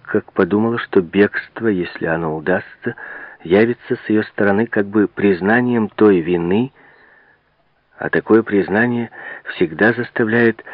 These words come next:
предполагать существование сообщников. «О, принцесса Амалия», — сказала она про себя, — «если даже вы действительно предали меня,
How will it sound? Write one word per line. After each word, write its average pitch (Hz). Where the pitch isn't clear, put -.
предполагать 101
существование 92
сообщников. -
«О, -
принцесса 87
Амалия», — 78
сказала 71
она 69
про 73
себя, — -
«если 117
даже 120
вы 117
действительно 110
предали 98
меня, 64